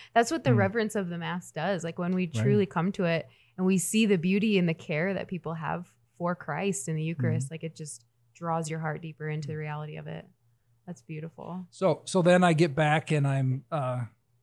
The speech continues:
Speaker 3: Father Andrew Sh-, Szaszałowski or some long
Speaker 2: <laughs>
Speaker 3: Polish name. Father Andrew was right from Poland and he had a great accent. And, uh, and we go, uh, I was telling him, "Father, you know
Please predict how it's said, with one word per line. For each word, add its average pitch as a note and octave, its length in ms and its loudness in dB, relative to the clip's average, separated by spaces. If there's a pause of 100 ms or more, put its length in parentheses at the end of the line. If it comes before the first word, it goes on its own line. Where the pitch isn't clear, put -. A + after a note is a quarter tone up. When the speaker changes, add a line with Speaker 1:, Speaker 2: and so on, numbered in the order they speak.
(500)
Speaker 3:
Father E3 260 0
Andrew C3+ 600 -4
Sh-, - 180 -12 (480)
Szaszałowski D3 1040 -6
or C3 140 -8
some C#3+ 480 -10
long D#3+ 600 6
Speaker 2:
<laughs> - 80 8
Speaker 3:
Polish D#3+ 360 8
name. C#3 420 6
Father D3+ 220 -8
Andrew C#3+ 340 -6
was C3+ 240 -6
right C3 180 -4
from B2 140 -10
Poland A2+ 440 -8
and A#2+ 120 -8
he B2+ 60 0
had C3+ 120 2
a C3+ 40 0
great B2 260 0
accent. A2 540 -8 (640)
And, C3+ 240 0
uh, B2 300 2 (840)
and D3 120 2
we D3 140 6
go, C3+ 380 4
uh, A#2+ 240 2
I D3+ 60 2
was C#3+ 140 2
telling D3+ 260 4
him, B2 140 2
"Father, B2+ 420 0
you A#2 140 0
know A2+ 320 -4